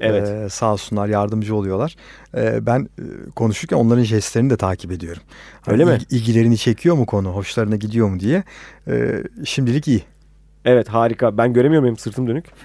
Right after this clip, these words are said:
Speaker 2: <laughs>
Speaker 1: Ondan dolayı, e, mutlaka ilgilerini çekiyorlarsa biz de çok teşekkür ederiz tabii ki. Etmemiz gerekir.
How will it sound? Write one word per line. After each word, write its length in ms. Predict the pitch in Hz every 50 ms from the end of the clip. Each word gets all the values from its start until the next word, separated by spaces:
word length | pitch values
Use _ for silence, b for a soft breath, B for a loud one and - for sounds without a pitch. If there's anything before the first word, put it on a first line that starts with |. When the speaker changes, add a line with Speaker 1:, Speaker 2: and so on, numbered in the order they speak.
| 170 -
Speaker 2:
<laughs> 240 | - - 208 -
Speaker 1:
Ondan 380 | - 120 117 117 117 117 117 120
dolayı, 380 | 120 117 120 127 143 160 170 - - _ _ -
e, 240 | 123 113 113 113 110
mutlaka 800 | 107 107 113 120 143 147 - - - - - 131 139 147 156 - _ b b b b b b b _ -
ilgilerini 380 | 120 120 113 117 120 120 120
çekiyorlarsa 800 | 113 - 120 110 131 135 131 120 107 101 - - 147 147 135 117
biz 100 | 110 110
de 60 | 123
çok 240 | 120 - 131 - -
teşekkür 300 | - 107 - 104 - 107
ederiz 200 | 95 87 80 -
tabii 180 | - 85 80 -
ki. 80 | - - - -
Etmemiz 340 | 107 - 110 107 107 98
gerekir. 400 | 92 87 82 - - - - -